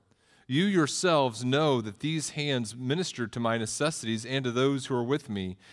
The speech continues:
In all things I have shown you that by working hard in this way, we must help the weak. And remember the words of the Lord Jesus, how he himself said, 'It is more blessed to give than to receive.'"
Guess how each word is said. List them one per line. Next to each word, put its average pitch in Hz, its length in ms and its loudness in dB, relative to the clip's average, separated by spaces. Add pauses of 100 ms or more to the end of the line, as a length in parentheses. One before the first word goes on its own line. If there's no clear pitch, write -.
(140)
In 131 100 0
all 156 240 4
things 127 500 0
I 120 120 4
have 113 120 -2
shown 208 440 0
you 101 340 -2 (300)
that 135 120 0
by 123 160 6
working 147 460 0
hard 139 460 2
in 160 160 0
this 151 240 -2
way, 120 540 2 (200)
we 131 140 0
must 131 260 0
help 160 320 -2
the 143 80 -2
weak. 131 440 -4 (440)
And 131 140 2
remember 147 300 4
the 131 80 6
words 139 320 4
of 131 100 -6
the 123 80 -2
Lord 127 240 4
Jesus, 135 480 -4
how 120 180 2
he 131 200 -2
himself 139 500 0
said, 117 420 2 (240)
'It 131 120 2
is 131 120 0
more 143 200 2
blessed 127 600 0
to 113 140 -4
give 104 560 0
than 101 140 -4
to - 120 -12
receive.'" 101 760 -4